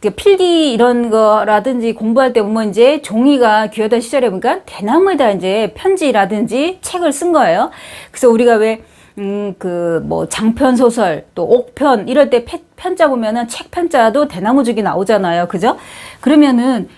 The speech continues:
여기에 대나무가 의-, 의미하는 건 뭐냐면 예를 들어서 대나무를 이렇게 쪼개서 이게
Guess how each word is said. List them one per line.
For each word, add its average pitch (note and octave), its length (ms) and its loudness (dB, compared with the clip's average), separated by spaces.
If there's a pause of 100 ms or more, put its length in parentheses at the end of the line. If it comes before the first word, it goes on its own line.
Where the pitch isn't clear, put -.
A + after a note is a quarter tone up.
(120)
여기에 C#4 460 2
대나무가 B3+ 800 2
의-, - 240 -6
의미하는 B3+ 400 0
건 A#3+ 100 -4
뭐냐면 G3 500 0
예를 A3+ 200 2
들어서 A#3 460 0
대나무를 B3 500 2
이렇게 A#3 180 -2
쪼개서 C4 760 -2 (360)
이게 G3+ 500 -2